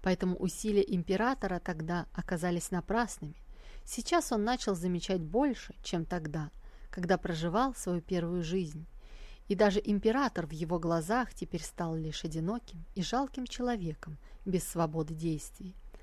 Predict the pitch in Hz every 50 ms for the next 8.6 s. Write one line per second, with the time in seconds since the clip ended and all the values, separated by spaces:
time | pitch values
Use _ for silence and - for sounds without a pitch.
0 | - - - - - - - - 202 196 - 214 190 208 220 269 311 294 - 196
1 | - - 190 180 151 - - - - - - - 262 285 285 - - 190 196 170
2 | 160 160 175 170 214 254 262 254 247 254 233 - - - 233 - - - - 165
3 | 156 147 - - - - - - - - - - - - 302 302 277 - - -
4 | 185 170 160 165 190 175 175 208 - - 190 175 - - 294 294 254 202 170 156
5 | 165 160 151 143 - 175 151 - - - - - - - - 202 202 190 196 180
6 | 165 202 233 208 196 190 180 170 165 160 165 170 - - - 185 170 - 185 175
7 | 170 - 175 170 160 160 156 170 156 147 202 233 240 208 165 170 165 156 156 147
8 | 160 151 - - 175 165 160 160 160 151 156 180